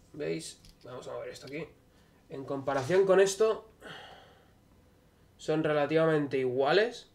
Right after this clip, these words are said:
También es que este tiene un poquito de, de borde y tal. Ya os digo, no voy a enseñar más de ese, a ver, podría enseñar más de ese teclado, pero es que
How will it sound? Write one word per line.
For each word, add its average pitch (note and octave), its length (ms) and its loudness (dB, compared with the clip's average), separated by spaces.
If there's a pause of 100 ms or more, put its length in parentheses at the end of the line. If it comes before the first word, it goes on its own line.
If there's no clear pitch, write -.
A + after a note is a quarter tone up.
También B2+ 260 -6
es B2+ 120 -2
que C3+ 120 -8
este B2 200 -8
tiene B2 380 -2
un B2+ 180 -8
poquito A#2+ 400 -6
de, A#2 400 -4 (640)
de B2 180 -4
borde C3+ 380 0
y B2 60 -4
tal. A2+ 300 -6 (840)
Ya C3+ 100 -6
os B2+ 60 -8
digo, A#2+ 160 -10
no A#2+ 60 -6
voy B2 120 -4
a - 20 -4
enseñar B2 260 -4
más A#2+ 260 -4
de A#2+ 120 -6
ese, B2 100 -10
a C#3 60 0
ver, C#3 120 -2 (320)
podría E3+ 180 2
enseñar F3+ 200 2
más D#3+ 140 2
de D3 100 2
ese C3 100 -2
teclado, C#3 440 4
pero A#2+ 280 -2
es B2 140 -10
que C3 240 -6